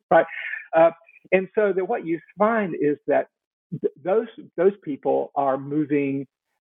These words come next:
uh, in ways that seem now to us counterintuitive, knowing what happens in the Great Migration. But they're moving to the, the places where they are, have a return on what they know how to do, which is to be farmers, and to,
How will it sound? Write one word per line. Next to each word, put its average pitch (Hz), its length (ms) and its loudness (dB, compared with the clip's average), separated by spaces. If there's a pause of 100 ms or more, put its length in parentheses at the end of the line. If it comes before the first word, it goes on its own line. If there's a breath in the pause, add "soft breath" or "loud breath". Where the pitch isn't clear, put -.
(100)
uh, 131 240 0
in 143 140 -8
ways 151 300 0
that - 200 -4
seem 143 200 -2
now 131 180 4
to 135 180 -2
us - 80 -4 (160)
counterintuitive, 139 720 0
knowing 143 340 -4
what 139 180 -2
happens 139 440 -4
in 123 80 -10
the 120 80 -14
Great 131 280 0
Migration. 127 600 -2 (320 loud breath)
But 175 140 -2
they're 165 100 0
moving 190 380 -2
to 156 60 -4
the, 143 100 -2 (220)
the 147 80 0
places 156 500 0
where 131 240 0 (600)
they 135 320 0
are, 131 220 -2 (1500)
have 151 160 0
a 139 60 2
return 165 500 -2
on 123 120 -12
what 170 220 2
they 135 100 -2
know 143 240 -4
how 135 140 4
to 113 100 -6
do, 120 240 -2
which 123 200 -4
is 113 100 -2
to - 120 -20
be 123 120 -2 (100)
farmers, 165 460 -2 (460 loud breath)
and 131 400 0
to, 131 280 0